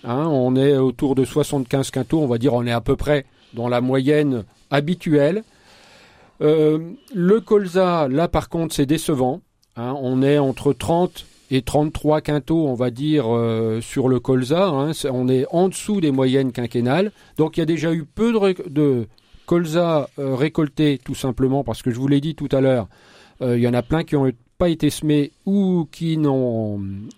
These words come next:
euh, ou qui, qu'on, qu'on a dû retourner. Il y a eu aussi des attaques d'insectes. On n'a pas parlé des maladies et, et des problèmes d'insectes, mais on a eu beaucoup de problèmes d'insectes sur les colzas qu'on a eu du mal à maîtriser,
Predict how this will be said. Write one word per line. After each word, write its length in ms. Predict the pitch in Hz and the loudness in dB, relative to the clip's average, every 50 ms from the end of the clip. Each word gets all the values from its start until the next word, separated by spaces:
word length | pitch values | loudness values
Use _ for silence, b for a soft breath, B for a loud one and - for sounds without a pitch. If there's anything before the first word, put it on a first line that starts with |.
| _ _ - | _ _ -6
euh, 280 | 127 120 110 107 107 - | -4 -4 -2 -4 -4 -4
ou 120 | 185 143 139 | -4 -4 -4
qui, 340 | - - 131 127 123 117 - | -4 -2 -2 -2 -2 -4 -6
qu'on, 260 | - 120 120 117 117 | -6 -4 -4 -2 -4
qu'on 240 | 139 - - 131 123 | -4 -2 -2 0 0
a 100 | 113 113 | 0 2
dû 120 | 127 175 | 2 2
retourner. 580 | 196 190 180 - 156 123 123 120 123 156 214 - B B B B B B B B B B B | 2 2 0 -2 -2 -2 -2 0 0 0 -2 -4 B B B B B B B B B B B
Il 80 | 143 147 | -2 0
y 40 | |
a 60 | 170 185 | 0 2
eu 100 | 208 214 | 2 2
aussi 320 | 202 185 - - 202 208 | 0 0 0 -2 -2 0
des 220 | 175 175 160 139 | 0 0 0 0
attaques 340 | 165 160 - - 165 156 139 | -2 -4 -2 -2 -2 -2 -2
d'insectes. 460 | 131 147 147 151 - - 240 247 - | 0 -2 -2 0 0 -2 -2 -2 -2
On 80 | 165 143 | -2 -2
n'a 80 | 135 120 | -2 0
pas 140 | - 135 | -2 -2
parlé 300 | 120 - 131 135 143 147 | -2 0 0 2 2 2
des 120 | 131 135 131 | 2 2 2
maladies 640 | 131 135 131 135 131 123 131 151 151 151 143 135 | 2 2 2 2 0 0 0 -2 0 2 2 2
et, 280 | 123 120 117 113 107 b b b b b b b - | 2 2 0 -2 -4 b b b b b b b -4
et 260 | 135 120 117 117 113 | -2 0 0 0 0
des 100 | 113 123 | 0 -2
problèmes 380 | 120 - 127 131 127 127 120 117 | -2 -2 0 0 0 0 0 0
d'insectes, 380 | 123 135 131 - 240 247 - - | -2 -2 0 -2 -2 -4 -2 -2
mais 200 | 147 131 123 117 113 | 0 0 0 0 -2
on 160 | - 123 123 | -4 -2 0
a 80 | 123 120 | 2 2
eu 100 | 131 131 | 0 0
beaucoup 300 | 123 160 170 - - - | -2 -4 -6 -6 -10 -12
de 60 | 160 | -12
problèmes 380 | - - - 135 135 135 131 131 | -8 -4 -2 0 2 2 2 0
d'insectes 420 | 131 131 123 - 147 143 - - | 0 -2 -2 -2 -2 -4 -2 -4
sur 120 | - 123 | -4 -2
les 100 | 120 120 | -2 -2
colzas 360 | 117 - 131 120 110 139 139 135 | 0 -2 -2 0 0 0 -2 -2
qu'on 160 | - 120 117 | -2 -4 -2
a 80 | 117 | 0
eu 160 | 113 123 135 120 | 0 0 0 0
du 160 | 131 143 139 | 0 0 2
mal 320 | 147 151 156 147 123 95 - _ _ _ - | 2 2 2 2 0 -2 -6 _ _ _ -4
à 60 | 120 | -2
maîtriser, 560 | 120 117 117 - - 127 107 143 170 214 | -2 -2 -2 -4 -6 -4 0 0 0 0